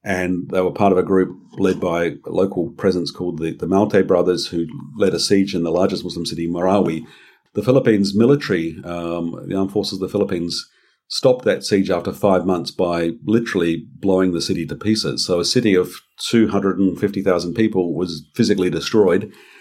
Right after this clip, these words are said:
uh, with artillery rounds and, and airstrikes, um, and thousands of lives lost and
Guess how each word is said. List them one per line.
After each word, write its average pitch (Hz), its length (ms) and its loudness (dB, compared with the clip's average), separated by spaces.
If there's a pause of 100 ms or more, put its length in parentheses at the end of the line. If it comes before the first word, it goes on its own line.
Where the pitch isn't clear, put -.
(140)
uh, 85 340 -2
with 92 320 -4
artillery 101 420 4
rounds 87 360 0
and, 85 100 -2
and 90 220 -4
airstrikes, 90 840 0
um, 82 460 -6
and 85 280 -6
thousands 87 380 -2
of 85 120 -4
lives 85 320 -2
lost 92 340 2
and 80 280 -6